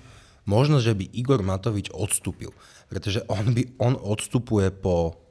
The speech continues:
veľmi zjavnom tlaku, po nespočetných zlyhaniach, po nezvládnutom rozpočte, po nezvládnutom vládnutí, po nezvládnutom pôsobení v politike minimálne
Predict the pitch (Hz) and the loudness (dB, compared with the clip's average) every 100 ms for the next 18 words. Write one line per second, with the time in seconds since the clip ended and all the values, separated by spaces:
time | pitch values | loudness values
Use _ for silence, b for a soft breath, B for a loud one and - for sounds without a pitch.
0 | - 95 92 110 131 131 110 101 98 92 | -12 -6 2 4 6 6 4 2 2 2
1 | 85 82 - - - - 180 - - - | 0 -4 -8 -14 -8 -6 -6 -8 -20 -20
2 | - - 98 - - 110 113 123 - - | -4 0 0 0 -8 0 2 4 2 0
3 | 135 - 131 - 110 92 90 85 80 82 | -2 2 0 2 0 0 -4 -8 -6 -6
4 | 95 123 185 - - b b b b 110 | -6 -4 -6 -10 -20 b b b b 2
5 | 120 131 120 117 101 101 90 90 85 85 | 6 6 6 4 4 2 0 -2 -4 -6
6 | - 131 - - 156 156 b b b b | -4 -6 -6 -8 -6 -6 b b b b
7 | 107 110 120 113 117 104 104 92 104 95 | 0 4 4 4 4 4 2 0 -2 0
8 | 92 90 101 113 - 127 123 b b b | -2 -2 -2 -4 -4 -6 -6 b b b
9 | b - 120 120 131 143 139 135 127 120 | b 0 4 6 6 6 6 4 4 4
10 | 110 113 110 - 104 104 98 - - _ | 4 4 4 4 4 4 2 -2 -12 _
11 | - 113 120 117 - 113 107 98 95 92 | 4 8 8 6 4 4 2 2 0 -2
12 | - 101 101 98 95 - 98 104 123 127 | -2 0 2 0 -6 -2 2 6 8 10
13 | 107 90 82 82 82 107 | 8 6 2 0 0 -2